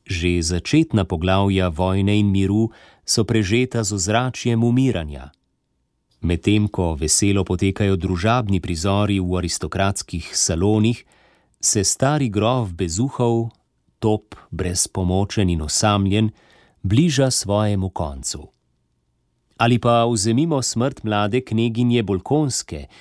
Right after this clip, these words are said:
in pozneje petje Rostova, ki je pravo utelešenje deške spontane radosti nad življenjem, in še nešteto drugih junakov.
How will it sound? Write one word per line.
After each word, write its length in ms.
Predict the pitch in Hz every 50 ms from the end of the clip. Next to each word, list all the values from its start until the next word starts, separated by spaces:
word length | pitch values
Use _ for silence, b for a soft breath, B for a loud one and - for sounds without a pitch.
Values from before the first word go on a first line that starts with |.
| B B B _
in 240 | - 117 110 104 98
pozneje 680 | 90 - 87 87 82 82 98 104 104 104 98 95 92
petje 520 | 90 - 107 104 101 101 - - 104 98 92
Rostova, 580 | 104 113 113 - - - 107 87 78 80 76 b b b b b b b _
ki 140 | - - 101
je 60 | 87
pravo 400 | - - 95 92 95 95 92 95
utelešenje 800 | 95 92 - 95 87 90 110 127 120 - - 107 87 80 80
deške 380 | 73 80 85 82 - - - 92
spontane 680 | 90 - - - 92 87 82 - 92 98 101 98 95 90
radosti 540 | 95 98 98 104 98 98 95 - - - 101
nad 140 | 98 98 82
življenjem, 680 | 87 98 92 90 104 107 107 104 98 87 85 78 78 b b b b b b b b b b _
in 360 | 120 120 117 117 113 110 107 107
še 340 | - - - - 185 190 180
nešteto 680 | 151 117 98 - - - - 147 147 143 - - 117
drugih 500 | 104 87 92 95 113 104 92 87 85 -
junakov. 560 | 98 92 85 80 76 71 - - - 78 65